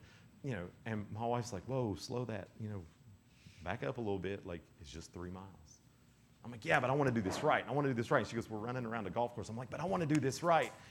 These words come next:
And, like, I was excited about it, and I got into it, and then I got into the training part of it, and I downloaded an app,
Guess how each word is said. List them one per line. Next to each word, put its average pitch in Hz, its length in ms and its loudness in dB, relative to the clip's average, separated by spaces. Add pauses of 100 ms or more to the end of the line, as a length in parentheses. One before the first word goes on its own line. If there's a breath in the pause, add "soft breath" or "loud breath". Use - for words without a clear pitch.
(140 loud breath)
And, 123 120 0
like, 135 100 2
I 123 80 8
was 123 160 6
excited 131 580 6
about 107 240 2
it, 87 120 -4 (240 loud breath)
and 117 80 0
I 127 40 2
got 143 200 8
into 151 340 6
it, 98 140 6 (160 loud breath)
and 120 100 2
then 175 100 8
I 180 60 10
got 156 160 10
into 147 160 6
the 98 100 2
training 123 460 6
part 98 260 0
of 85 160 -2
it, - 120 -12 (200)
and 107 120 0
I 147 80 6
downloaded 131 540 2
an 82 220 -6
app, 135 480 2